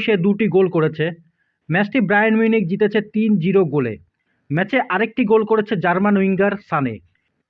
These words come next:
মিউনিখ আজকে প্রথম একাদশে অ্যাটাকে রাখে হ্যারি কেন, মুসিয়ালা, কোমান এবং ওলিসকে। এই চারজন মিলে অপোনেন্টকে নিয়ে ছেলেখেলা করে, আর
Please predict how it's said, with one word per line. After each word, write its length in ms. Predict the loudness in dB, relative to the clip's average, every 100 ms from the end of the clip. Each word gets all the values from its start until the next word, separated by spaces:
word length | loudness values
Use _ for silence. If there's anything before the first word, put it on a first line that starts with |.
| _ _ _ -2
মিউনিখ 400 | 2 4 4 0 -4
আজকে 220 | -4 -2 -4 -2
প্রথম 220 | -2 0 0
একাদশে 420 | 0 -2 0 -2 -4 -6
অ্যাটাকে 320 | -6 -2 -2 -2
রাখে 180 | -2 -2
হ্যারি 240 | 0 0 0
কেন, 140 | 0 -2 -4 -4
মুসিয়ালা, 460 | -2 0 0 0 0
কোমান 300 | -2 0 0 -4 -4
এবং 200 | -2 -2 -2
ওলিসকে। 460 | -2 -2 -2 -10 -12 -12 _ _ _ _
এই 140 | 0 0 2
চারজন 360 | 0 2 2 4
মিলে 200 | 2 0 -4 -8 -6
অপোনেন্টকে 420 | -2 0 0 0 0
নিয়ে 180 | -2 -2
ছেলেখেলা 360 | -4 -2 -6 -6
করে, 160 | -8 -12 _ _ _ _ _
আর 100 | -2